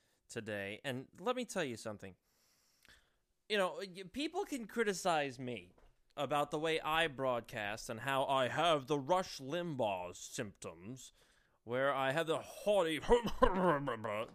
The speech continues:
uh, kind of attitude about the way I broadcast, or I turn into a fucking asshole like Imus in the morning, and I just get irritated with other people and, and myself included in that.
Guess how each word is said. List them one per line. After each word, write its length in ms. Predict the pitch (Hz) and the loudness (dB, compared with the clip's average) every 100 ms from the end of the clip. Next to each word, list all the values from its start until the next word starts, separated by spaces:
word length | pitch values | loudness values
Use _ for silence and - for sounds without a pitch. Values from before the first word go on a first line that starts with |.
| - | -8
uh, 260 | 127 107 104 - | -2 -2 -2 -4
kind 260 | 131 123 | -4 -2
of 140 | 113 - _ _ _ _ | -6 -8 _ _ _ _
attitude 560 | - 165 156 - 147 135 | 2 4 4 0 -4 -2
about 240 | 123 123 | 0 -2
the 100 | 127 | -2
way 220 | 120 127 123 | -2 -2 -2
I 200 | 113 110 | -2 -4
broadcast, 800 | 113 120 120 113 92 87 - - - - - | 0 0 0 -4 -6 -6 -10 -18 -20 -20 4
or 480 | 277 320 240 175 | 10 12 12 10
I 160 | 190 165 | 8 4
turn 240 | 156 180 | 0 -2
into 300 | 175 160 170 | -2 -6 -2
a 100 | 151 | -2
fucking 520 | 139 180 180 160 151 - - _ _ | 0 -4 -6 -8 -10 -14 -20 _ _
asshole 600 | 180 220 247 170 147 139 | 4 4 4 2 4 4
like 220 | 151 123 - | 2 0 0
Imus 480 | 147 160 143 139 | 0 0 -2 -6
in 80 | 139 | -6
the 60 | 127 | -4
morning, 560 | 131 202 190 113 120 | -2 0 0 -2 -2
and 100 | 123 | -4
I 120 | 110 104 | -4 -6
just 220 | 127 - | -6 -6
get 140 | 120 - | -8 -6
irritated 720 | 208 247 233 - 120 104 110 | 0 4 4 4 -4 -4 -6
with 160 | 120 110 | -6 -6
other 220 | 113 110 | -4 -4
people 400 | - 113 113 135 | -6 -8 -6 -6
and, 280 | 117 117 110 - | -6 -8 -12 -8
and 160 | 123 | -8
myself 560 | 117 104 - 190 160 139 | -6 -8 -6 -2 -2 -2
included 640 | 123 - 185 254 196 110 | -10 -6 -4 -2 -2 -4
in 140 | 101 | -8
that. 400 | 92 110 85 - | -8 -10 -10 -16